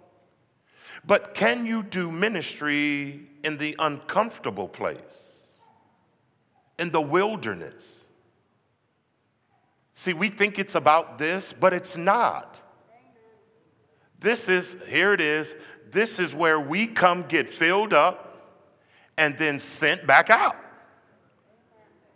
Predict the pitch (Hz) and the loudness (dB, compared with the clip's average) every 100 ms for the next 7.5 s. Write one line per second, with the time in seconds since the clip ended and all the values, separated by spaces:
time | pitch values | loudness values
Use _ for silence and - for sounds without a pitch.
0 | _ _ _ _ _ _ _ _ _ - | _ _ _ _ _ _ _ _ _ 0
1 | 185 262 139 101 - - - _ _ _ | 2 4 0 -6 -20 -20 -20 _ _ _
2 | _ _ _ _ _ _ _ _ _ _ | _ _ _ _ _ _ _ _ _ _
3 | _ - 214 240 240 202 185 175 175 170 | _ -6 0 0 0 0 0 0 0 -2
4 | 160 147 - 160 214 - - 143 147 143 | -4 -4 2 6 6 4 -2 -2 -2 -6
5 | 139 190 214 131 107 113 - - - - | -2 0 2 2 4 4 0 -12 -20 -20
6 | _ _ - - - - - - - - | _ _ -20 -20 -20 -20 -20 -20 -20 -20
7 | - 143 143 156 151 | -12 -10 -2 -2 -2